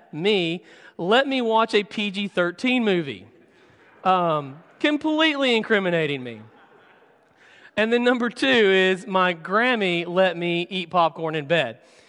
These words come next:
Uh, and so kinda zooming in to this one, my dad, uh, let me watch a P G thirteen movie. Now, I, I was, I was like, "Oh man, this isn't cool,"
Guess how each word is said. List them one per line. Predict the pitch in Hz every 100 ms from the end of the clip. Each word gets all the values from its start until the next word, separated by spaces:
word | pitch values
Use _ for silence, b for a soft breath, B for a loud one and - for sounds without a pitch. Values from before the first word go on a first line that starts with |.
| B B B -
Uh, | 202 190 175
and | 196
so | 233 220
kinda | - 302 330
zooming | 220 214 277 285 233
in | 185 175 185 -
to | 202
this | 180 170
one, | 131 127 127 -
my | 190 190
dad, | 160 247 247 160 143 175 - B B B B -
uh, | 160 151 156
let | 175 226 196
me | 208 214
watch | 190 196 196 196 -
a | 180
P | 175 196 185
G | 190 185
thirteen | 156 147 147 151 147
movie. | 170 262 233 147 104 - _ b b b b b b b -
Now, | 240 240 392
I, | - 226 285
I |
was, | 285 254 208 -
I | 233
was | 226
like, | 202 190
"Oh | 202
man, | 220 277 254 151 156
this | 170 165
isn't | 196 220
cool," | 220 320 269 143 131